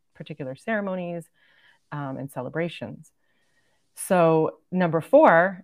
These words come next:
is support. Support, you know, the village, the village, the village. We, we have to get back to the village. We need, we need multi-layers of support. So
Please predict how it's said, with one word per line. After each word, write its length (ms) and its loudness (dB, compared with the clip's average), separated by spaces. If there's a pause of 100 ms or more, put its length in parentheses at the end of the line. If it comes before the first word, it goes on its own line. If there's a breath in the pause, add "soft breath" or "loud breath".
is 340 -4
support. 480 -10 (680)
Support, 680 -6 (380)
you 160 -8
know, 280 -10
the 80 -8
village, 380 -10
the 80 -14
village, 340 -12
the 80 -16
village. 320 -12
We, 240 -12
we 120 -8
have 380 -14
to 80 -20
get 180 -12
back 280 -10 (120)
to 140 -6
the 80 -8
village. 340 -6
We 100 -4
need, 280 -4 (600 soft breath)
we 80 -4
need 160 -2
multi-layers 720 -4
of 100 -10
support. 500 -12
So 380 -10